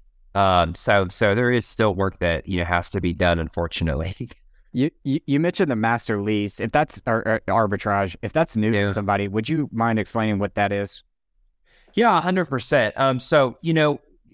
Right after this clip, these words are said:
Speaker 1: you kinda have two options when you're doing short-term rental. If you think about it, you can go buy a property and be the owner and then re-rent it on Airbnb, which is actually what I recommend doing. Um, or you can go rent a property from an owner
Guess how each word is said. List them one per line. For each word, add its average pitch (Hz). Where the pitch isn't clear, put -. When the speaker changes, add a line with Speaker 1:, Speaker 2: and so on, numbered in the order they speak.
Speaker 1:
you -
kinda 202
have 160
two 127
options 110
when 107
you're 98
doing 101
short-term 98
rental. 90
If -
you 101
think 101
about 85
it, 73
you 120
can 143
go 127
buy 110
a 113
property 92
and 104
be 107
the 98
owner 101
and 101
then 95
re-rent 92
it 101
on 95
Airbnb, 90
which 101
is 107
actually 120
what 101
I 90
recommend 87
doing. 85
Um, 117
or 214
you 151
can 123
go 110
rent 131
a 104
property 87
from 90
an 85
owner 82